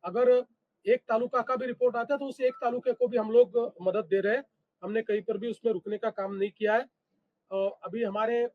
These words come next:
सारे जो मंत्री हैं, ये कल, अ, वापस एक बार ये बाढ़ पीड़ित इलाके में जाएंगे। मैं स्वयं भी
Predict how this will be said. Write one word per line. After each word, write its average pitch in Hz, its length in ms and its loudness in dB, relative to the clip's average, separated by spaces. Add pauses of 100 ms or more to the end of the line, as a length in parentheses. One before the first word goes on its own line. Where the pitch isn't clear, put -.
(100)
सारे 202 340 -4
जो 220 420 0 (340)
मंत्री 185 320 -6
हैं, 220 220 0 (380)
ये 214 280 2
कल, 233 400 -4
अ, - 160 -12
वापस 196 560 -4
एक 202 140 -10
बार 220 180 -2
ये 220 80 0
बाढ़ 190 220 -6
पीड़ित 214 300 -10
इलाके 196 380 -8
में 208 100 -8
जाएंगे। 202 280 -8
मैं 226 140 -8
स्वयं 208 320 -6
भी 247 180 -4